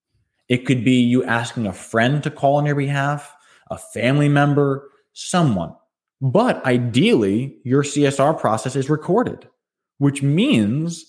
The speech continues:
that you'd be able to access it later and hear directly how they experience that service.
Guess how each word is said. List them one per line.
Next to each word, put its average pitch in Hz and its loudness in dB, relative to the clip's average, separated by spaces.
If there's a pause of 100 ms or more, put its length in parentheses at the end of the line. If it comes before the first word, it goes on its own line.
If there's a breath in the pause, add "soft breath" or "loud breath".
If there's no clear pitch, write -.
(140)
that 127 2
you'd 156 2
be 156 2
able 147 4
to - -2
access 151 -4
it 120 0
later 135 2
and 117 -4
hear 143 0
directly 120 0
how 131 -2
they 139 2
experience 110 -6
that 120 -4
service. 127 -4